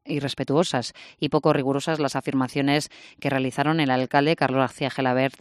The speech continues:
y los concejales de Personal y Urbanismo Iciar González Tanago y Juan Aragoneses.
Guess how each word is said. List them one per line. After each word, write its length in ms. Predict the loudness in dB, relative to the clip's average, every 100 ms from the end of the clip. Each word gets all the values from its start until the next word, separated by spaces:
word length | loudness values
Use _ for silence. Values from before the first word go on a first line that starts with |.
| -4
y 120 | -2
los 160 | -2 -2
concejales 480 | -4 -2 0 0
de 100 | -2
Personal 440 | -4 -4 -2 0 0
y 40 |
Urbanismo 540 | 0 0 -2 0 0 0 -4 -20 -10
Iciar 480 | -10 -6 -4 -2 -2
González 380 | -2 -2 -2 -2
Tanago 480 | 0 0 2 2 2 -6 -8
y 100 | -4
Juan 300 | -2 0 -2
Aragoneses. 840 | -2 -2 -2 0 0 -2 -4 -6